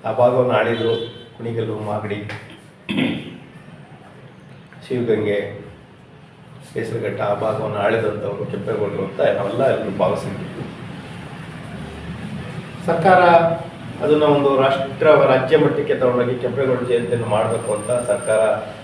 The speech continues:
ಸಿದ್ದರಾಮಯ್ಯನವರ ನೇತೃತ್ವದಲ್ಲಿ ಎರಡು ಸಾವಿರದ ಹದಿನಾರರಲ್ಲಿ ಅಧಿಕೃತವಾಗಿ ಇಪ್ಪತ್ತೇಳನೇ ತಾರೀಕು ಅಂತ ಎಲ್ಲ ಸಮುದಾಯದ ಮುಖಂಡರು, ಸ್ವಾಮೀಜಿಯವರ ಮಾರ್ಗದರ್ಶನದೊಂದಿಗೆ ಬಹುಶಃ ಅಂದಿನ ಸರ್ಕಾರ ಮಾಡಿರ್ತಕ್ಕಂಥದ್ದು ಒಂದು ಅಭಿನಂದನೆಯನ್ನು ನಾವು ಸಲ್ಲಿಸಬೇಕು.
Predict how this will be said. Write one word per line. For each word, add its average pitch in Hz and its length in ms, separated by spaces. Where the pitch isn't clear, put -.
ಸಿದ್ದರಾಮಯ್ಯನವರ 113 580
ನೇತೃತ್ವದಲ್ಲಿ 104 500
ಎರಡು 101 160
ಸಾವಿರದ 104 220
ಹದಿನಾರರಲ್ಲಿ 98 560
ಅಧಿಕೃತವಾಗಿ 101 520
ಇಪ್ಪತ್ತೇಳನೇ 101 640
ತಾರೀಕು 95 340
ಅಂತ - 140
ಎಲ್ಲ 107 160
ಸಮುದಾಯದ 104 400
ಮುಖಂಡರು, 98 520
ಸ್ವಾಮೀಜಿಯವರ 101 640
ಮಾರ್ಗದರ್ಶನದೊಂದಿಗೆ 104 1040
ಬಹುಶಃ 143 200
ಅಂದಿನ 127 260
ಸರ್ಕಾರ 127 360
ಮಾಡಿರ್ತಕ್ಕಂಥದ್ದು 107 720
ಒಂದು 101 240
ಅಭಿನಂದನೆಯನ್ನು 98 580
ನಾವು - 180
ಸಲ್ಲಿಸಬೇಕು. - 460